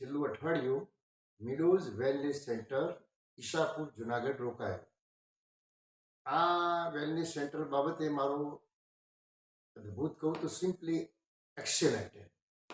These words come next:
બુકિંગમાં બંસીબેન સાથે જે કામ કર્યું, જે રીતે એમની જોડે કર્યું, ત્યાં પણ બહુ સારું રહ્યું, જે રીતે એમનો રેપોર્ટ રહ્યો એમની સાથે.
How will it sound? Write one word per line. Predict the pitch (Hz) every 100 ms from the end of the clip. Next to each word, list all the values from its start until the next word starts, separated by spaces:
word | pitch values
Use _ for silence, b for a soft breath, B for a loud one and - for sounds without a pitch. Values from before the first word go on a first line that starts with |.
| - _ _ _
બુકિંગમાં | 151 147 185 190 180 175 180 180 - _ _ -
બંસીબેન | 151 - 175 170 165
સાથે | 165 156 160
જે | 156 151 160
કામ | - 143
કર્યું, | 147 147 151
જે | 131
રીતે | 147 139 143
એમની | 123 131
જોડે | 139 135
કર્યું, | 135 -
ત્યાં | 139 143
પણ | 147 139
બહુ | 139
સારું | 139 135 135 131
રહ્યું, | 131 131
જે | 123
રીતે | 127 127 135 135 - _ _
એમનો | 123 131 127 - 113
રેપોર્ટ | 117 123 135 131 120
રહ્યો | 123
એમની | 120 123
સાથે. | 123 123 127